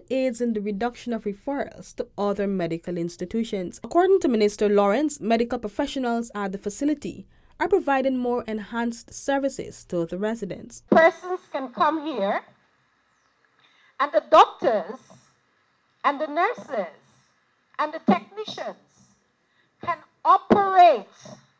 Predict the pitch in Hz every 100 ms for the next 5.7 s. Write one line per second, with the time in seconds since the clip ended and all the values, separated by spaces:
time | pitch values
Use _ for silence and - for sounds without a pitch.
0 | _ _ _ _ _ 370 392 415 392 -
1 | - 349 320 381 262 208 - _ - -
2 | - _ _ _ _ _ _ _ _ _
3 | _ _ _ _ - 294 294 320 - -
4 | 320 269 247 - 302 302 - 294 269 269
5 | 247 - 349 320 339 294 302